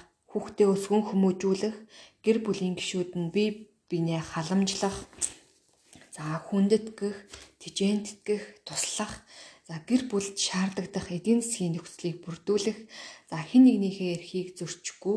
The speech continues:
бие биенээ аливаа хэлбэрээр хүчирхүүлэх-, хүчирхийлэхгүй байх. За, дээрэс нь угийн бичиг хөтлөх үргийг бол адил тэгш хүлээнэ гэж зааж өгсөн байна. За, энд хүрээд манай подкаст маань өндөрлж байна.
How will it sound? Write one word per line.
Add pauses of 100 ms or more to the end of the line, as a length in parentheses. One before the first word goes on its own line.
(140)
бие
биенээ
аливаа
хэлбэрээр (380)
хүчирхүүлэх-,
хүчирхийлэхгүй
байх. (480)
За,
дээрэс
нь
угийн
бичиг
хөтлөх
үргийг
бол (520)
адил (280)
тэгш
хүлээнэ
гэж (540)
зааж
өгсөн
байна. (840)
За,
энд
хүрээд
манай
подкаст
маань
өндөрлж
байна.